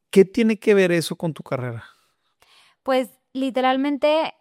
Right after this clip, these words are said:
Speaker 2: mi carrera profesional no tenía mucho que ver en la parte de la nutrición, pero en mi carrera que yo estaba ejerciendo en ese momento, que era una carrera como mamá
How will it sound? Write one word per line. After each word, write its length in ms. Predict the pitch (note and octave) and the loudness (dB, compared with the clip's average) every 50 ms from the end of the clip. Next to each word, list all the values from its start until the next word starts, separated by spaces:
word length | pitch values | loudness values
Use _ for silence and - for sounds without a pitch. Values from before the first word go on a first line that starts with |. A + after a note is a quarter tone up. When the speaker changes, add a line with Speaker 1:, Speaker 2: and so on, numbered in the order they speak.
| _ _ _ _ | _ _ _ _
Speaker 2:
mi 280 | _ A#3+ C4 C4 C4 A#3+ | _ -2 0 0 0 0
carrera 1040 | - B3 A#3 A#3 A#3 A#3+ A#3 A#3 A3+ A#3+ B3+ C4 C4 C4+ C4 C4 B3+ A#3+ G#3+ G3 - _ _ _ _ _ | 0 0 0 0 2 0 0 0 0 0 0 0 0 0 0 0 0 0 -2 -4 -6 _ _ _ _ _
profesional 880 | - C#4+ C4+ A#3+ G3 B3+ A#3 - A#3+ A3+ A3 G#3+ G#3 G#3 A3 C#4+ D#4 C#4+ - _ _ _ _ _ _ _ | 2 2 2 4 2 -2 -2 0 -2 -2 0 0 -2 -2 -2 -4 -6 -8 -12 _ _ _ _ _ _ _
no 440 | - G3 A3 A3+ A3+ A3+ A3+ A3 G#3 | -8 -4 -2 0 0 0 0 0 -2
tenía 360 | - B3 A#3+ A#3+ A#3+ A#3 A#3 | -2 -2 0 0 0 0 0
mucho 280 | A#3 A#3+ A#3 - B3+ A#3+ | -2 -2 -2 -4 -6 -4
que 120 | - A#3+ | -2 0
ver 280 | A3+ G#3 G#3 G3 - - _ | 0 0 0 -4 -6 -12 _
en 160 | - A3+ A3+ | -6 -4 -4
la 160 | A3 G#3 G#3 G3 | -2 -4 -6 -4
parte 360 | - G3+ G3 F#3+ - G#3 G#3 | -4 -6 -6 -4 -6 -8 -6
de 140 | G#3+ A3 A3 | -4 -4 -4
la 140 | A3 G#3+ | -4 -4
nutrición, 600 | G#3 G#3 G3+ F3+ F#3 F#3+ - G#3 G3+ G3+ A#3+ A#3+ - _ _ _ _ _ _ _ | -6 -8 -8 -10 -14 -14 -10 -8 -8 -8 -8 -12 -14 _ _ _ _ _ _ _
pero 160 | - A#3 A#3+ | -4 -2 0
en 80 | A#3+ B3 | 0 0
mi 120 | B3+ B3 | -2 -2
carrera 440 | - - B3 A#3+ A#3+ B3 B3 C4 C#4 | -2 -4 -2 -2 -2 -2 -2 -2 -4
que 120 | - D#4+ D#4 | -4 -6 -4
yo 100 | D4 C#4 | -4 -4
estaba 260 | C4 - C#4+ C#4 C#4 | -4 -4 -4 -4 -4
ejerciendo 540 | C#4 A3 C4+ A#3 A3+ - - A#3+ A#3 A#3+ B3 | -4 -6 -10 -10 -10 -8 -8 -6 -6 -6 -6
en 60 | B3+ | -6
ese 180 | B3+ A#3+ - B3+ | -8 -8 -6 -6
momento, 480 | B3+ B3+ A#3+ A#3 A3 G#3+ G#3 A3+ A3+ | -4 -4 -4 -4 -6 -6 -8 -8 -6
que 100 | - A#3 | -4 -2
era 300 | A3 G#3+ G#3+ A3 A3 - - | -2 0 0 -2 -2 -6 -8
una 260 | - A3 A3 G#3 G#3+ | -4 -2 -2 -2 -2
carrera 320 | - A#3 G#3+ G3+ F#3+ G3 | -2 -2 -2 -2 -4 -4
como 260 | - - A3+ A3 G#3 | -2 0 2 2 4
mamá 480 | G3+ F#3+ F3 F3 F3+ F3+ F#3+ B3 D4 - | 4 4 2 2 2 2 2 0 -2 -4